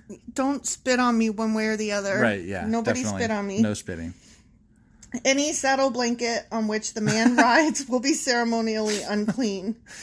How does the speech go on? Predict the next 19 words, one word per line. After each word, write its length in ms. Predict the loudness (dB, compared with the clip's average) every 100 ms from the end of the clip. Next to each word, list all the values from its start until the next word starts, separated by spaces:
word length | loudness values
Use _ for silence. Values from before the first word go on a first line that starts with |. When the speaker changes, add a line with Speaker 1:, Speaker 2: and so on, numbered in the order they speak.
| -18 -20 -4
Speaker 1:
If 140 | -2
you 120 | 0 2
touch 240 | 2 0
anything 360 | -2 -2 0 -2
that 120 | 0
was 120 | 0
under 260 | 2 2 2
that 220 | 2 0
man, 280 | 0 0 0
you 160 | 0 0
will 120 | 0
be 160 | -2 -2
unclean 600 | 0 0 0 2 4 4
until 380 | 0 -2 -4 -2
evening." 480 | -4 -4 -6 -6 -2
Speaker 2:
Under 320 | 0 0 0
that 220 | 0 -2
man. 380 | -4 -6 -8 -8 -4
Like, 200 | -4